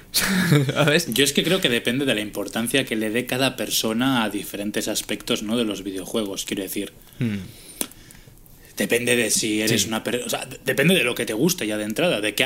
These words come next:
Speaker 2: a qué juegos juegues. Y luego dentro del género que te mola, a qué le das más valor y cuál tal. Pero yo creo que
Speaker 1: Claro.
Speaker 2: hemos abarcado, joder,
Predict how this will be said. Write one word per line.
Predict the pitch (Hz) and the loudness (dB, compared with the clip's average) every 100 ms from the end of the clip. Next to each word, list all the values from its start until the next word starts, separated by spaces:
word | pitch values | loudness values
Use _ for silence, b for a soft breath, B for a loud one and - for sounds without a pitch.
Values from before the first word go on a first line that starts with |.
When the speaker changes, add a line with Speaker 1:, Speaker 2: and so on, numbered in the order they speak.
| - | 0
Speaker 2:
a | 117 | 0
qué | 139 | 0
juegos | 139 139 107 | 2 0 0
juegues. | - 175 123 92 120 | 0 0 0 -4 -4
Y | 107 104 | -2 0
luego | 104 113 127 | 2 2 4
dentro | 127 127 127 | 2 0 0
del | 123 123 | 0 0
género | - 123 120 | 0 2 2
que | 123 | 0
te | 117 | 0
mola, | 117 120 151 147 | 0 2 2 2
a | 110 | 2
qué | 120 | 0
le | 113 | 0
das | 110 104 | 0 -2
más | 107 104 | -2 -2
valor | 101 101 117 107 | -2 0 0 -2
y | 104 | -4
cuál | - 101 | -4 -4
tal. | 95 147 | 0 -2
Pero | 117 101 B B B B | 0 -6 B B B B
yo | 113 113 | -2 2
creo | 190 | 2
que | 233 | 2
Speaker 1:
Claro. | 123 | 2
Speaker 2:
hemos | 110 120 | 2 0
abarcado, | 101 98 110 104 101 | 0 -2 -2 -2 -4
joder, | - 113 120 | -2 -2 -2